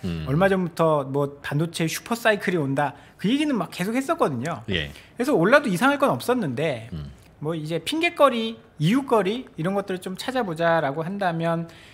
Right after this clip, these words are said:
Speaker 2: 이제 삼성전자가 이천이십 년까지 이제 가용 현금에,
Speaker 1: 예.
Speaker 2: 그러니까 내가 돈 벌어서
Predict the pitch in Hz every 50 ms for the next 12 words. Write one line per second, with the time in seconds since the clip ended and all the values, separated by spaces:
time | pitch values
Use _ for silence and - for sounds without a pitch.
0 | - - - 156 151 156 143 139 - 247 277 285 320 320 311 294 277 247 247 233
1 | 220 214 208 202 196 156 156 151 - 254 190 156 151 156 254 254 269 262 254 247
2 | 233 220 208 196 202 208 208 208 202 190 156 131 - - - - - - - -
3 | _ - - 151 151 160 151 143 135 - - - - - - - - 202 262 302
4 | 311 311 262 269 269 254 226 185 147 101 - - - - - - - 92 80 73
5 | 73 - 147 - 151 143 - - - - 160 165 170 185 180 180 180 190 185 160
6 | 147 151 160 156 151 180 180 165 131 107